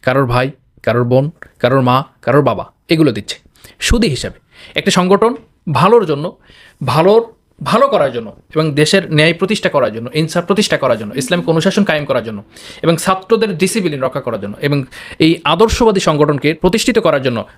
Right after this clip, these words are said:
বা স্থায়িত্ব করার জন্য এই কাজগুলো করে থাকে। তাহলে পঞ্চাশ টাকা করে যদি এক কোটি মানুষ দেয়, তাহলে তাদের, আ-, আয় পঞ্চাশ কোটি টাকা।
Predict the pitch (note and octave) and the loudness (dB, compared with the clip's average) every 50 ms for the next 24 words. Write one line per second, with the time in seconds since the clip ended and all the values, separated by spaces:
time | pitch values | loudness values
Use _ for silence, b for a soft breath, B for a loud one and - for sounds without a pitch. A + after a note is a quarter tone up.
0 | b F3+ F3+ D3+ - - A3 A3 G#3+ G#3 - D3 C#3 C3 C3 C#3 D#3 - - - | b 0 0 0 2 0 0 0 0 0 0 0 0 0 -2 -4 -6 -6 -4 -2
1 | C#3+ - C3 A2+ A#2 A2 G#2+ - G#2 G#2+ - G#2 - - - _ - F#3 G#3 G3 | 0 0 0 -2 -2 -4 -4 -4 -4 -6 -6 -8 -12 -14 -10 _ 0 2 2 2
2 | D#3 - B B B B B B B _ - G#3+ A3 G#3 - B3+ - - A3+ G#3+ | 0 -2 B B B B B B B _ 0 2 2 2 0 -2 0 0 0 0
3 | G#3+ G#3+ A3+ A3 G3+ A3 G3+ A3+ G#3+ - - E3+ E3+ F3 - - A#3 A3+ C4+ B3+ | 2 2 2 2 2 2 0 -2 -2 -2 0 0 0 0 -2 -2 0 2 2 2
4 | G#3 F#3 F#3 F#3 E3+ D3 D3+ C3+ A#2+ B2 D3 C3+ A2+ - - _ _ _ _ _ | 2 4 4 2 2 2 2 2 2 0 -2 -2 -4 -8 -12 _ _ _ _ _
5 | _ _ _ _ _ _ B B B B B B - D#3 D#3 F#3 F3 F3 E3+ F#3+ | _ _ _ _ _ _ B B B B B B 0 2 2 2 2 2 2 0
6 | - - - - - C3 C3+ A2+ F2+ - D2+ - _ - D3 D3+ E3 F#3 F#3 F3 | -2 -2 -8 -10 -6 -4 -4 -4 -4 -8 -12 -16 _ -4 -2 0 0 0 -2 -4
7 | F3 - _ _ _ _ _ _ - F3 D#3+ D3 - - - - A#2+ - - - | -6 -8 _ _ _ _ _ _ 0 0 2 2 -2 -2 -2 -4 -6 -6 -6 -8
8 | - - | -8 -8